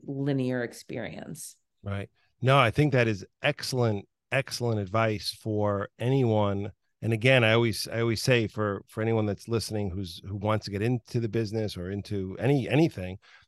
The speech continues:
Speaker 2: but it really is great advice. And it's funny 'cause even on my resume, believe it or not, my resume had juggling on it.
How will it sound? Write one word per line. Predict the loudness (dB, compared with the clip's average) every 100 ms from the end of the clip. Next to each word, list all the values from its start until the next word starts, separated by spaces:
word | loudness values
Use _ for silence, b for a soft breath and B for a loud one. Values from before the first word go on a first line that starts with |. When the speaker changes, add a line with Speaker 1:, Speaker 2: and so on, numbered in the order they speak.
| _ 0
Speaker 2:
but | 2
it | 6
really | 6 8
is | 6
great | 4 4 4
advice. | 4 2 2 0 -4
And | -8 -8 _ _
it's | -4 2
funny | 6 6
'cause | 4 4
even | 4 6 4 2
on | 0 0
my | 4 6 6
resume, | 4 2 0 -2 -2 -4 -8 -12 -12
believe | -4 0 4 4
it | 4
or | 4
not, | 4 4 2 0 -4 _ _ _ _ _
my | -4 0
resume | 4 4 2 0 0
had | -2 -8 -8
juggling | 0 2 2 -2 -4 -8 -12 _ _ _ -8
on | -4 -2
it. | -4